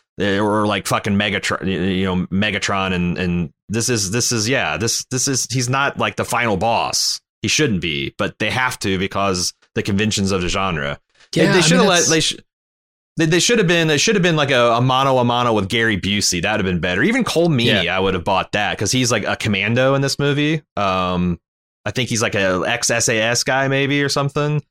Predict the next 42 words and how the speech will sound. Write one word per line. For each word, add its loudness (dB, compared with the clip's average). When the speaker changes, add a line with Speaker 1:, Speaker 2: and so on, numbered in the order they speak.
Speaker 2:
Huh, -2
Speaker 1:
So, 0
like, 4
Speaker 2:
okay. 2
Speaker 1:
okay, 2
yeah, 4
and, 0
but 0
that 0
guy's 2
a -4
pretty, 0
you 0
know, 0
Cole -2
Meany, 0
um, 0
is -2
a -6
pretty -2
beefy -2
dude. 0
I'd, -2
I'd, -2
I'd 0
buy 2
them 0
having -2
a, -2
a -2
commando -2
off, -2
but 0
Tommy 0
Lee -2
Jones, 0
nah, -6
nah, -6
nah, -10
nah, -10
nah. -10
Speaker 2:
Yeah. -2